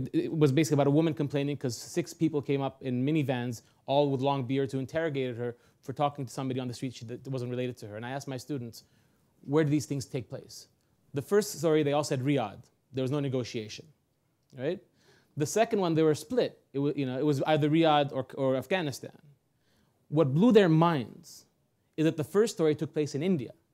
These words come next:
It was a party of a Hindu god, right? The second one took place in upstate New York. It was a Jewish community. But what broke my heart, and this is where the danger is when it comes to perception and role models, is that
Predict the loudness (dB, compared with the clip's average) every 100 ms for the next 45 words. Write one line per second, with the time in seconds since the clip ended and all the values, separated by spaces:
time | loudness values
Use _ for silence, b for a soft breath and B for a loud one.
0 | _ 0 2 2 -2 -2 -2 -4 -2 -2
1 | -4 -12 _ _ _ _ _ _ _ _
2 | _ _ -8 -6 -6 -10 b b -4 0
3 | 0 2 0 0 0 -2 0 0 -2 -2
4 | -2 0 0 0 0 -2 0 0 2 0
5 | 0 -8 -12 -16 -20 -20 _ _ _ _
6 | _ _ _ _ 0 2 2 6 4 4
7 | 0 0 2 2 2 -2 -2 0 2 2
8 | 4 2 2 0 0 -2 -4 -6 -6 -8
9 | -8 -4 -2 -2 -4 -6 -2 0 0 -2
10 | -8 -16 -20 _ b b b b b -2
11 | 0 2 2 -2